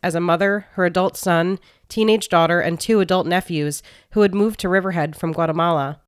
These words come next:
Suffolk County police officials are still working to determine what sparked the blaze, but said it does not appear to be criminal at this time. It's been two weeks since polls closed in Southold Town on Election Day, and attorneys are still continuing to examine contested ballots,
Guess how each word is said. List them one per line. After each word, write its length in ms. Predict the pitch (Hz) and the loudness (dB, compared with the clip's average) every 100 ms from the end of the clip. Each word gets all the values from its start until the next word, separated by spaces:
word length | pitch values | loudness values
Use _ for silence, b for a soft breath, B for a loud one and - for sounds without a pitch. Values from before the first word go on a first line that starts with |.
| _ _ | _ _
Suffolk 280 | - 202 180 | -4 -4 -2
County 240 | 190 180 | -2 -2
police 280 | 180 220 226 | -2 -2 -4
officials 400 | 220 202 208 196 | -4 -4 -2 0
are 120 | 196 | 0
still 280 | 185 - 247 | -2 0 2
working 320 | 208 208 220 202 | 2 0 -2 -4
to 100 | 185 | -4
determine 420 | 180 196 202 175 | -4 -2 0 0
what 160 | 185 | -2
sparked 480 | - - 190 214 - | -4 -2 -2 -2 -6
the 60 | 160 | -6
blaze, 420 | 156 147 143 139 B B - | -4 -2 -4 -6 B B -12
but 120 | 185 | -4
said 280 | 220 208 190 | 0 0 0
it 80 | |
does 140 | 175 170 | -4 -2
not 220 | 202 202 | 0 0
appear 280 | 185 185 185 | -2 -4 -4
to 120 | 175 | -4
be 80 | 165 | -10
criminal 480 | - 214 180 143 - | -6 -2 -2 -2 -4
at 180 | 151 | -6
this 160 | 160 - | -8 -8
time. 400 | 165 147 139 139 - _ _ _ _ _ _ | -6 -4 -6 -10 -16 _ _ _ _ _ _
It's 220 | - 196 - | -4 -4 2
been 220 | 190 175 | 2 2
two 180 | - 226 | 2 2
weeks 300 | 226 220 - | 2 0 -2
since 240 | 190 190 | -2 0
polls 320 | - 202 202 | 2 2 2
closed 360 | - 190 185 170 | 0 2 2 0
in 140 | 175 | -2
Southold 460 | - 190 190 190 180 | 0 2 2 0 0
Town 260 | 202 190 | 0 2
on 160 | 170 170 | 2 2
Election 400 | 165 185 - 180 | 0 0 -2 -2
Day, 320 | 170 160 160 B B - | 0 0 0 B B -2
and 120 | 190 | 0
attorneys 480 | 190 - 226 254 214 | 0 0 2 2 2
are 100 | 202 | 0
still 240 | - 240 | 2 2
continuing 640 | 262 240 240 226 202 175 180 | 2 0 0 2 2 2 0
to 100 | 180 | -2
examine 440 | 160 175 170 175 | 0 0 0 0
contested 580 | 170 175 208 196 185 160 | -4 -2 -2 -2 -4 0
ballots, 480 | 180 175 123 - | 2 2 0 -6